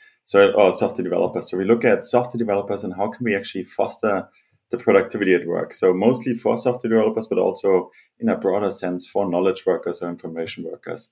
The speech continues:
And in particular, we look at how can we measure producti-, or how can we perceive our own,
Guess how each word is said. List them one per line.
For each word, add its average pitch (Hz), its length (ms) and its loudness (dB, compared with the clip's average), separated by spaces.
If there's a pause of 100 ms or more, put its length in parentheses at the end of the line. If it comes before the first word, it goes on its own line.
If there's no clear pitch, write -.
(500)
And 113 60 2
in 113 60 0
particular, 120 380 4
we 107 80 4
look 113 220 2
at 95 420 2 (440)
how 107 200 0
can 113 240 0
we 92 480 -2
measure 117 440 0
producti-, - 380 -2
or 104 140 -2
how 117 80 -2
can 127 160 -6
we 120 80 -4
perceive 120 640 -4
our 101 80 -2
own, 98 260 -8